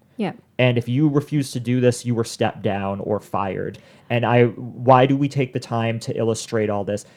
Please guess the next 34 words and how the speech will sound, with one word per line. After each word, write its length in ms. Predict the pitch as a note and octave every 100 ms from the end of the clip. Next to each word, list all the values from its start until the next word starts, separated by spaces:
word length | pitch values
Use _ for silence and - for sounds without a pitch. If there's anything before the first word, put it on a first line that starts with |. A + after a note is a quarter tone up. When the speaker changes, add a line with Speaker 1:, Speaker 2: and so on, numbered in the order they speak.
| -
Speaker 2:
You 120 | A#2+
need 260 | B2+ C3+ C3+
to 80 | D3
know 180 | C3 B2
what 260 | A#2 C#3+
type 300 | - B2 A2+
of 100 | A2
environment 560 | A2 F#2+ G#2 G#2 G#2+ G#2
Speaker 1:
Yeah. 40 |
Speaker 2:
this 200 | A2 -
was, 280 | A2 G#2+ - A2 -
the 100 | B2
pressure 540 | - C#3+ C3+ - C3+
this 180 | A2+ -
put 160 | C3 B2
on 160 | A#2
people. 460 | - A2+ A2 G2+ - _ -
Despite 640 | B2 C3 - C3+ C#3+ D3+ -
becoming 320 | B2+ C#3 B2+
a 40 |
supervisor 640 | A2+ B2 A#2+ A#2+ B2+ B2+ C3+
sounding 320 | B2+ A#2+ A#2+
like 180 | B2 A#2+
a 40 |
giant 460 | G#2 F#2+ G#2 A2 -
scam, 520 | - A#2 G2+ G#2 B2+ - _ -
and 160 | B2+ A#2+
I 200 | A#2 C3
turned 380 | C#3 - C3 C3
down 320 | A#2 A#2 B2+
an 100 | A2
official 400 | G#2+ - A#2 A#2+
soup 300 | - A#2+ A2+
position 560 | A#2 G#2 G#2+ - G#2